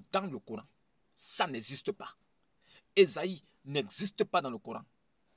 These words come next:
Ça, c'est un livre qu'il faut suivre. C'est le livre de foi de, de qui ? Qui a écrit ce livre ? Est-ce que c'est l'inspiration de Dieu ? Parce que si c'était l'inspiration de Dieu, on devait trouver tous les livres de Dieu à l'intérieur. Mais ce n'est pas le cas.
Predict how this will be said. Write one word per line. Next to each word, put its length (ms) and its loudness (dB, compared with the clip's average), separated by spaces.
Ça, 160 -12
c'est 160 -8
un 60 -6
livre 240 -10
qu'il 140 -12
faut 80 -12
suivre. 240 -14
C'est 160 -2
le 80 2
livre 160 0
de 80 0
foi 220 -2
de, 100 -4
de 100 -2
qui ? 380 -12
Qui 140 -4
a 60 4
écrit 240 -6
ce 100 -4
livre ? 300 -6
Est-ce 160 -4
que 120 -4
c'est 160 -4
l'inspiration 460 -6
de 100 -6
Dieu ? 200 -6
Parce 140 -4
que 100 -4
si 100 -6
c'était 200 -4
l'inspiration 400 -4
de 80 -4
Dieu, 260 0
on 80 -4
devait 180 -6
trouver 280 -12
tous 160 -8
les 80 0
livres 180 -10
de 60 -6
Dieu 160 -6
à 40 -6
l'intérieur. 400 -10
Mais 80 -6
ce 100 -6
n'est 100 -2
pas 120 -2
le 80 4
cas. 180 -8